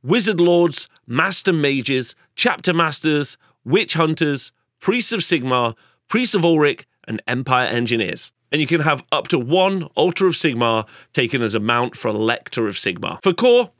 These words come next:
you can have up to one unit of veteran troops per one thousand points,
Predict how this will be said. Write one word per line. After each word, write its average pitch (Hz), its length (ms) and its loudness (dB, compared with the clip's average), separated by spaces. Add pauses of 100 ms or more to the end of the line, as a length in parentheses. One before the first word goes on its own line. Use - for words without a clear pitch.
you 143 100 -12
can 190 140 -2
have 175 160 2
up 160 140 -2
to 165 80 2
one 185 300 0
unit 170 280 2
of 110 160 -2
veteran 151 400 -2
troops - 480 0
per 135 160 0
one 151 220 0
thousand 117 340 0
points, - 500 -4